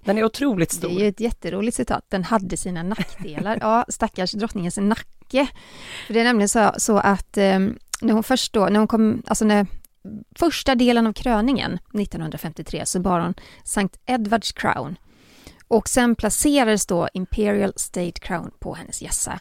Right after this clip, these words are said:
Speaker 2: Och den tillverkades för George den sjätte nittonhundratrettiosju. Den är jättevacker. Den har en lila sammetsbotten. Den väger runt ett, ja, men ett och ett halvt kilo. Och det är där jag tänker, stackars nacken,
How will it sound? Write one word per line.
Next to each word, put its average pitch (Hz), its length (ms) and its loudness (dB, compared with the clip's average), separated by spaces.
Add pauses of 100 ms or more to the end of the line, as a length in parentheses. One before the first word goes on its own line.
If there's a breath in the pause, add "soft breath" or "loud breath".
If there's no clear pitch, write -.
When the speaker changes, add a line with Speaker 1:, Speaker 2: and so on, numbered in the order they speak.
(220 soft breath)
Speaker 2:
Och - 220 -2
den 208 120 4
tillverkades 180 580 0
för - 120 -6
George 156 480 -4
den 160 340 -10
sjätte - 640 -4
nittonhundratrettiosju. 226 960 0 (400)
Den 156 160 -10
är 139 60 -12
jättevacker. 170 1040 -4
Den 170 160 -4
har 165 100 -2
en 170 180 2
lila 226 340 4
sammetsbotten. 214 880 0 (440 soft breath)
Den 180 180 -4
väger 208 440 6
runt 196 300 4
ett, - 320 -8 (320)
ja, 202 100 -4
men 226 160 -2
ett - 200 -8
och 233 80 -6
ett 220 100 -4
halvt 196 160 -2
kilo. 185 320 0 (680 loud breath)
Och 214 200 0
det 226 80 2
är 226 80 6
där 254 220 6
jag 226 140 2
tänker, 165 340 -4
stackars - 340 -6
nacken, - 480 -10